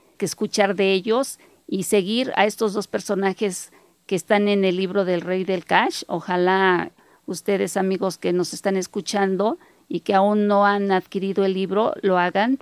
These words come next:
para que se den cuenta quiénes son estas personas que ahora aspiran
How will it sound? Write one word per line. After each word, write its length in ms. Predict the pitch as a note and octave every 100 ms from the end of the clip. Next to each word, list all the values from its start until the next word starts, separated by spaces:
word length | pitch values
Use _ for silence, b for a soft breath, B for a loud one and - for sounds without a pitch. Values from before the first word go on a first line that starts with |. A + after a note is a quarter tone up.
| _
para 240 | F3+ F3+
que 400 | - F#3+ F#3+ - -
se 200 | G3+ F#3
den 180 | G3
cuenta 500 | F3 G3 F#3 G3+ G3 b b b b -
quiénes 300 | A#3 B3+ A3+
son 160 | A3+
estas 420 | A3+ - G3+ F#3
personas 800 | - G3 F3 - G3+ G3+ G3+ - b b _
que 140 | G3+
ahora 300 | F#3+ G3 G#3
aspiran 720 | G3+ - - A#3 C4+ B3+ G#3